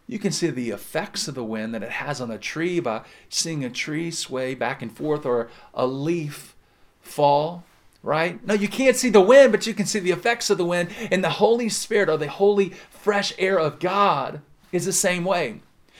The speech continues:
You can't see him, but you can see the effects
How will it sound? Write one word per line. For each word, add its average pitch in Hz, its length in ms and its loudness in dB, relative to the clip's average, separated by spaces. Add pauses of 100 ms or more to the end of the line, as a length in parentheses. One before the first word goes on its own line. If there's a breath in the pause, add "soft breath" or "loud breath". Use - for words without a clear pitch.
(120 loud breath)
You 170 100 -2
can't 196 280 -2
see 240 280 2
him, 156 280 0
but 143 140 0
you 165 100 -2
can 143 160 -6
see 196 340 -4
the 151 180 -6
effects - 960 -4